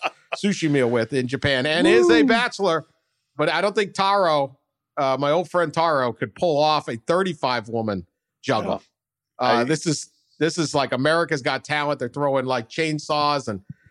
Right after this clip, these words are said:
Speaker 1: and, and flaming, <laughs> like, things. Eric, how do, how do you juggle this? Thirty-five women he was dating at one time. And he pretended to be serious about relationships with all of them. And then,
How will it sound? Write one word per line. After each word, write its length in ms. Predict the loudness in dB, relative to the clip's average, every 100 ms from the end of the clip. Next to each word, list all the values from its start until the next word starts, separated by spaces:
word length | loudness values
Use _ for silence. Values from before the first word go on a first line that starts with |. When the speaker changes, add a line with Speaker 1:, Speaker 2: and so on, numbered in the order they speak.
| _ -14
Speaker 1:
and, 160 | -12
and 420 | -8 -8 -8 -10 -4
flaming, 520 | -2 0 0 0 0
<laughs> 20 |
like, 280 | 0 -2 0
things. 380 | 0 0 -2 -2
Eric, 360 | -2 -2 -4 -2
how 180 | -2
do, 60 | 0
how 140 | 0
do 80 | -2
you 80 | -4
juggle 300 | -2 -2 0
this? 160 | -4 -8 _ _ _ _ -20 -20 -20 0
Thirty-five 800 | 4 4 4 2 2 2 2 2
women 320 | 2 2 4
he 80 | 2
was 140 | 2 2
dating 320 | 2 2 2
at 120 | 0
one 460 | 0 2 2 2 -2
time. 580 | 0 2 2 -2 -6 -12 _ _ _ _ _ -2
And 320 | 0 0 -2
he 160 | -4 -4
pretended 1160 | -4 -4 -4 -4 -2 0 2 2 2 0 -2
to 100 | -4
be 160 | -2 -2
serious 720 | -4 -6 -2 2 4 2 2
about 260 | 2 2 2
relationships 720 | 2 2 0 -2 0 0 0
with 160 | -2 -2 _ 0
all 340 | 4 4 4
of 160 | 0 -2
them. 300 | -6 -6 -16 _ _ _ _ _ _ _ -2
And 240 | 0 0
then, 200 | 0 -2